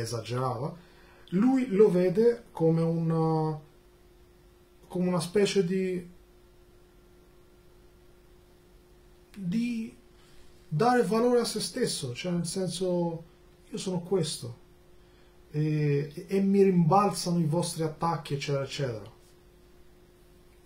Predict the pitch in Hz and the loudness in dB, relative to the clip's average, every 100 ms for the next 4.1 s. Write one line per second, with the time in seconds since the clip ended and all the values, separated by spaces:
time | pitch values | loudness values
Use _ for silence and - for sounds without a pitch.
0 | _ - - - - - - - - - | _ -20 -20 -20 -20 -20 -20 -20 -20 -20
1 | - - - - - - - - 175 208 | -20 -20 -20 -20 -20 -20 -12 -2 2 2
2 | 233 - - - - 143 131 175 160 151 | 0 -4 -20 -6 0 0 2 4 4 4
3 | 156 151 156 143 139 160 233 262 240 233 | 2 2 2 2 2 0 -2 2 2 2
4 | - | -4